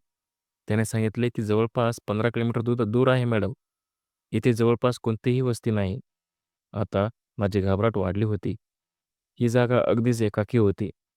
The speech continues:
जर काही चुकीचे झाले तर मला वाचवायला कोणीही येणार नाही. रामूसोबत काही वेळ बोलल्यानंतर तो त्याच्या खोलीत गेला.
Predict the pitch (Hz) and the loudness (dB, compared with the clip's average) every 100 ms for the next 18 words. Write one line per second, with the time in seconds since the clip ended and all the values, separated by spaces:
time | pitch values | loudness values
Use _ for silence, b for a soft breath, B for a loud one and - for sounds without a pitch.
0 | _ _ _ - 107 117 - 113 110 113 | _ _ _ -4 4 4 4 0 -2 -4
1 | 120 113 98 110 107 110 - 113 110 113 | -2 -2 0 0 2 2 2 -2 0 2
2 | 104 107 - 117 113 - 110 117 117 127 | 2 0 -2 -2 -2 -2 0 2 4 2
3 | 95 107 107 107 101 95 - _ _ _ | 2 2 0 0 0 -2 -8 _ _ _
4 | _ _ _ _ _ - 98 95 92 98 | _ _ _ _ _ -2 0 0 -4 -4
5 | 104 - 98 98 98 101 98 95 98 117 | -6 -4 -2 0 0 0 0 0 0 -2
6 | 113 101 120 _ _ _ - 120 120 113 | -2 -2 -4 _ _ _ -2 0 0 -2
7 | 120 - 110 110 101 95 | -4 -2 0 2 2 0